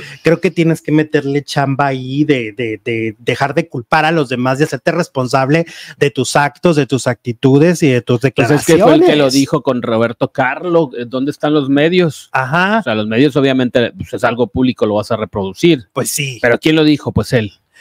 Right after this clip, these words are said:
Speaker 1: Y vas y lo dices en tono de reclamo, que además es algo que ya había pasado, no estabas
Speaker 2: Ujú.
Speaker 1: viviéndolo ahorita.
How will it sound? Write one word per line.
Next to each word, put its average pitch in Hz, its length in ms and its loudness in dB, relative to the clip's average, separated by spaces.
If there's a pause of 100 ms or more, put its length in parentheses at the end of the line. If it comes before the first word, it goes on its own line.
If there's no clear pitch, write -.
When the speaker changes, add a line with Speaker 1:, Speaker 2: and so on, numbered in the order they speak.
(200)
Speaker 1:
Y 165 120 4
vas 190 260 2
y 254 80 4
lo 226 160 4
dices 175 400 0
en 151 160 0
tono 165 300 -2
de 180 100 0
reclamo, 143 720 -2
que 156 80 -4
además 135 300 -2
es - 40 -4
algo 170 160 -2
que 135 180 -4
ya 143 120 2
había 170 180 0
pasado, 170 580 -2
no 127 120 -6
estabas 170 320 0
Speaker 2:
Ujú. 170 100 2
Speaker 1:
viviéndolo 151 400 2
ahorita. 135 500 -2